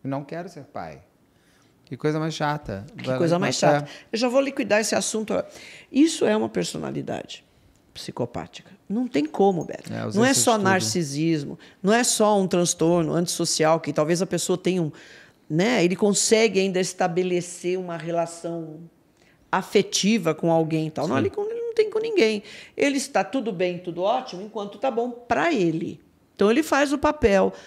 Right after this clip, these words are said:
Speaker 2: do genro carinhoso, do marido e tal. Treze anos, quinze anos. Entendeu? Agora, existe, é,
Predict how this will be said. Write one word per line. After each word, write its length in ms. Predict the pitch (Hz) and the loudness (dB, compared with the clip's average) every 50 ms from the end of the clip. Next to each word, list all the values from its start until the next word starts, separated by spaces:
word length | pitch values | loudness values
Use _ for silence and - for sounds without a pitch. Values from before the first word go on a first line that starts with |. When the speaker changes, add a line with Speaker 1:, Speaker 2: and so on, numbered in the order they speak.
| - - _ - | -20 -20 _ -8
Speaker 2:
do 160 | 156 175 190 | -4 -2 -2
genro 540 | 170 147 165 180 180 180 175 170 165 147 156 | 0 0 2 2 2 2 2 0 0 -2 -2
carinhoso, 760 | - - 160 156 160 165 160 156 160 165 165 170 165 151 143 139 | -2 -2 -2 0 0 -2 -2 0 0 0 0 0 -2 -2 -4 -4
do 120 | 151 156 | -4 -2
marido 600 | 156 160 160 160 160 165 170 175 170 160 160 151 | 0 0 0 0 0 0 0 0 0 -2 -2 -4
e 40 | 151 | -6
tal. 500 | - - 139 147 151 160 160 165 165 - - _ _ _ _ _ _ | -4 -4 -2 0 0 0 -2 -2 -4 -10 -20 _ _ _ _ _ _
Treze 400 | - 294 311 320 311 254 302 320 | -4 0 0 0 0 0 0 2
anos, 460 | 285 262 262 262 262 254 226 190 - | 2 2 2 2 -2 -2 -2 -4 -6
quinze 580 | - - - 175 170 170 170 165 143 160 175 170 | -6 -4 -2 0 0 0 0 -2 -2 -4 -2 0
anos. 580 | 165 165 165 170 170 165 156 147 143 - - _ _ _ _ _ _ _ _ _ - - - - _ _ _ _ - | 0 0 0 -2 -4 -4 -6 -8 -10 -12 -18 _ _ _ _ _ _ _ _ _ -20 -20 -20 -20 _ _ _ _ -8
Entendeu? 220 | - 147 175 - | -2 0 0 2
Agora, 420 | - 185 175 180 165 147 - - - - - | 4 4 4 4 4 2 0 -4 -8 -8 -2
existe, 640 | 196 185 156 139 175 240 233 - - - 131 - _ _ _ _ _ _ _ _ _ _ _ _ _ _ _ _ - - - - | 0 0 2 2 2 2 2 2 0 -4 -6 -6 _ _ _ _ _ _ _ _ _ _ _ _ _ _ _ _ -20 -14 -6 0
é, 300 | - 165 160 156 151 - | 2 2 4 4 2 2